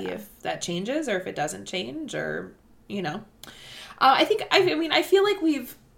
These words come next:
Speaker 2: talked about this before, maybe even on the podcast, but, like, I think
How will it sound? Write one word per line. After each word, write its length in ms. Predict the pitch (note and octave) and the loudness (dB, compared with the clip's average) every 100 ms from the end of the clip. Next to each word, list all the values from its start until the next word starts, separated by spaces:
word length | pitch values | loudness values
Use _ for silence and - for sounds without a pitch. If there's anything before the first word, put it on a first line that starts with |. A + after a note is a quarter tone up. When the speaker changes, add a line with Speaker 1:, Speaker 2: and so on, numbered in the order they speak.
| _ _ _ _ _ _ - | _ _ _ _ _ _ -6
Speaker 2:
talked 260 | C#4+ D4 | -2 2
about 120 | D4 | 2
this 140 | G#3 G3+ | 0 -2
before, 400 | G3 - A#3+ G3+ | -2 2 4 4
maybe 180 | G3 A3+ | 2 0
even 180 | F#3 | 0
on 100 | F3 | -2
the 80 | E3 | -4
podcast, 580 | - G3+ G3+ E3+ - - - | 0 0 0 -2 -4 -6 -2
but, 240 | F#3+ - G#3+ | -2 -2 0
like, 380 | F3+ E3+ - - - - - | 2 2 -4 -16 -20 -20 -6
I 80 | - | 0
think 300 | D4 G4 - | 2 0 -2